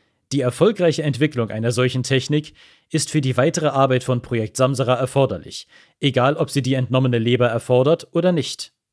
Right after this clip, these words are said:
Selbst unter Annahme der erfolgreichen Entwicklung von herbeigeführter Pluripotenz könnte der Prozess nicht an den Zellen der entnommenen Leber funktionieren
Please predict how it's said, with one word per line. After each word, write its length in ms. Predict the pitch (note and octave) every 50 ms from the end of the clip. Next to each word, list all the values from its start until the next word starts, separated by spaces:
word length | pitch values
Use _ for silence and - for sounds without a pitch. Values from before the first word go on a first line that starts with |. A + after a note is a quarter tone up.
| _ _ _ _ _ _ _ - _ _
Selbst 420 | - A2+ A2+ E3 G3+ G3 - - -
unter 320 | F3+ E3+ - E3 C3 -
Annahme 440 | D3 D#3+ F3+ F3 E3+ E3+ F3 E3+ D3+
der 120 | D3+ C3 A#2
erfolgreichen 800 | B2+ C3 B2+ - - F#3+ B3+ - - F3+ F#3 F#3+ F#3 - G3
Entwicklung 600 | F#3 - E3 C#3 - A#2+ C#3+ C#3 - C#3+ C#3 C#3
von 180 | - - B2+ A#2
herbeigeführter 760 | A2+ A#2 A2+ - - C#3+ F3 F#3+ F#3+ F3 - D#3 D3+ - D3 C3
Pluripotenz 880 | - - C#3+ C#3 C3+ C3+ C3 - C3 B2+ - C#3+ C#3+ C3+ - - - _ - - - _ _ _ _ _ -
könnte 320 | - F#3 G#3+ G3+ A#3 G#3+
der 120 | F3 F#3+ E3
Prozess 460 | - - F3+ - - F3+ E3 - -
nicht 380 | C3+ C#3+ - - - - - -
an 100 | D#3+ D3+
den 160 | D#3+ D#3+ D3+
Zellen 280 | - - D3 D3+ D3+ C#3
der 120 | D3 B2
entnommenen 440 | C3+ B2 - C3+ C3+ C3+ B2+ B2 A#2
Leber 280 | A2+ C3 C3+ B2+ B2+
funktionieren 720 | B2+ - C3+ C3 - - A2+ A2 A#2 B2+ C3+ E3 G#3 G3